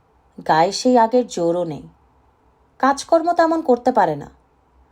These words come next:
তবু পুরনো অভ্যাসে সারাদিন খেতে পড়ে থাকে। সন্ধ্যাবেলায় নিজের বাড়িতে এসে অনাগত স্ত্রী এবং পুত্রকন্যাদের কথা ভাবতে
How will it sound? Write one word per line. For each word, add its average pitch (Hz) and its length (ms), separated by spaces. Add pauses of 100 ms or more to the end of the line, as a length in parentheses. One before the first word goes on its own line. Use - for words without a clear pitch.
(300)
তবু 196 260
পুরনো 208 520
অভ্যাসে 190 760
সারাদিন 202 560
খেতে 208 280
পড়ে 143 220
থাকে। - 260 (1000)
সন্ধ্যাবেলায় 185 880
নিজের 190 340
বাড়িতে 180 480
এসে 226 300 (420)
অনাগত 226 500
স্ত্রী 247 560 (140)
এবং 226 240 (120)
পুত্রকন্যাদের 240 800
কথা 240 260
ভাবতে 220 520